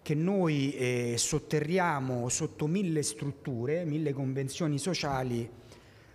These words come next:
ma che poi basta veramente poco per ritirarla fuori. Quindi è stato un romanzo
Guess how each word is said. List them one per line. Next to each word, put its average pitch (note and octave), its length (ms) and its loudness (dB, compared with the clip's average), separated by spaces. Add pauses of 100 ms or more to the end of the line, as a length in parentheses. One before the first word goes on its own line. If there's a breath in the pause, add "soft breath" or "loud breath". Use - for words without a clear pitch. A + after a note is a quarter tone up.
(160 loud breath)
ma D3+ 180 -4
che - 160 -2
poi D#3 720 2 (720)
basta D#3 420 -2
veramente E3 520 2
poco C3+ 360 0
per B2 160 0
ritirarla A#2+ 480 0
fuori. A#2 400 -2
Quindi A3+ 220 2
è E3 40 2
stato D#3 260 2
un C#3 80 2
romanzo F3 760 0